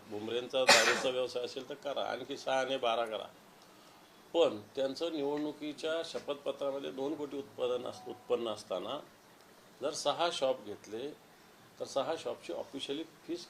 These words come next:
कोटीभर रुपयाच्या वरती आहे. ते सहा कोटी रुपये कुठून आले हा त्यांचा प्रश्न आहे.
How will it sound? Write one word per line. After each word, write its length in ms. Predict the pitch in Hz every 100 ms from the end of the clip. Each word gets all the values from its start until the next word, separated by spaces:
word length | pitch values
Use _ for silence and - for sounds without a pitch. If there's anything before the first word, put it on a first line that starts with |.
| -
कोटीभर 380 | 135 135 151 143
रुपयाच्या 420 | 135 131 120 117
वरती 360 | 107 98 - 98
आहे. 260 | 90 - - - - - - - -
ते 80 | 160
सहा 300 | 165 147 143
कोटी 280 | 147 147 147
रुपये 240 | 147 147
कुठून 340 | 180 226 226 190
आले 180 | 156 165
हा 160 | 139
त्यांचा 320 | 156 143 127
प्रश्न 380 | 120 101 - 110
आहे. 300 | 104 90 120